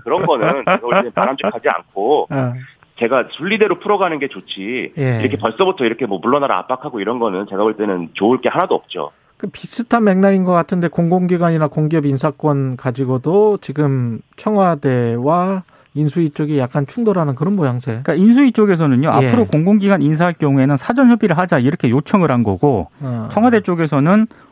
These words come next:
Speaker 3: 오월 구 일까지는 문재인 정부 임기이기 때문에 임기 내에 주어진 인사권 행사하는 건 당연하다 이렇게 얘기를 하고 있는데요. 이게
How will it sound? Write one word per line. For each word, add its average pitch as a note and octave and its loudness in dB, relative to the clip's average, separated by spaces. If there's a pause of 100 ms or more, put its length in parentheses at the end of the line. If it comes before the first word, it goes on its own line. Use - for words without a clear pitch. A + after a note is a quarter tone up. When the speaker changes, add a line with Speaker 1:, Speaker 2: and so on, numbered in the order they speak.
Speaker 3:
오월 G#3 4
구 F3 2
일까지는 D#3+ 2
문재인 G#3 4
정부 F3 0
임기이기 C3 0
때문에 A2+ -2 (240)
임기 D3 4
내에 C4+ 6
주어진 F#3 2
인사권 D3 2
행사하는 C#3+ 2
건 D#3 -2
당연하다 B2+ 0
이렇게 C#3+ -2
얘기를 C3 0
하고 C#3+ -2
있는데요. G#2 0 (600)
이게 G3+ 4